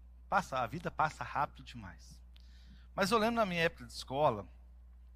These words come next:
tinha as brincadeiras bobas de, de, de menino. Mas não existia bullying. Não estou falando com isso que você deva praticar bullying.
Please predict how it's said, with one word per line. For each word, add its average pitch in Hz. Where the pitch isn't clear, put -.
tinha -
as 214
brincadeiras 185
bobas 135
de, 120
de, -
de -
menino. 415
Mas 220
não 330
existia 320
bullying. 160
Não 127
estou 190
falando 185
com 135
isso 165
que 165
você -
deva 123
praticar 147
bullying. 120